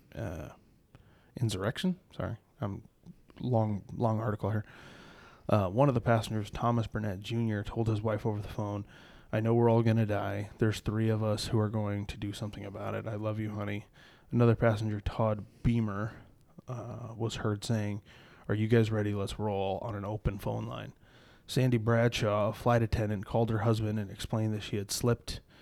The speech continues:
into a galley, uh, and was filling pitchers of boiling water. Her last words to him were, "Everyone's running to first class. I've gotta go. Bye."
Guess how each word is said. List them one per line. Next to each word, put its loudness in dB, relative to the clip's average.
into 2
a -2
galley, -2
uh, -6
and -4
was -8
filling -2
pitchers 0
of -8
boiling -2
water. -6
Her 2
last 2
words 2
to 2
him 2
were, 0
"Everyone's 2
running 2
to -4
first -6
class. -2
I've -6
gotta -6
go. -10
Bye." -8